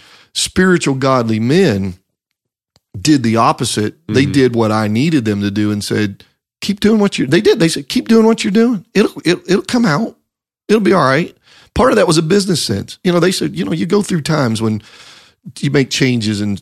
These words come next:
Speaker 1: and stuff happens. And they, they, they came from a spiritual side and a business side. Just don't worry about it. Just hold the course. We'll come out. And they were right. We did.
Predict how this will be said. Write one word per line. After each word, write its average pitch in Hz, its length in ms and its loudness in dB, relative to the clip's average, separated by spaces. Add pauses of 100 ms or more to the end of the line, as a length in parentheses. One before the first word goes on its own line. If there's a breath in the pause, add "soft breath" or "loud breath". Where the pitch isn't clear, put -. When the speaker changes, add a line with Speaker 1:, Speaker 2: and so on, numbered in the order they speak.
Speaker 1:
and 107 180 -2
stuff 104 280 -2
happens. 101 400 -4
And 117 240 -2
they, 117 160 -2
they, 135 280 -2
they 143 180 -2
came 175 240 0
from 156 180 -2
a 110 80 0
spiritual 190 500 -2
side 139 280 0
and 160 80 0
a 160 40 0
business 214 320 0
side. - 220 -6
Just 131 100 -8
don't 226 100 -4
worry 302 120 0
about - 220 -8
it. - 100 -20 (220)
Just - 260 -8
hold 180 200 0
the - 60 -2
course. 190 400 0
We'll 175 140 -2
come 294 160 -8
out. - 160 -2
And 175 160 -2
they 208 60 2
were 214 100 0
right. 262 340 -2 (160)
We 160 120 0
did. 160 420 -2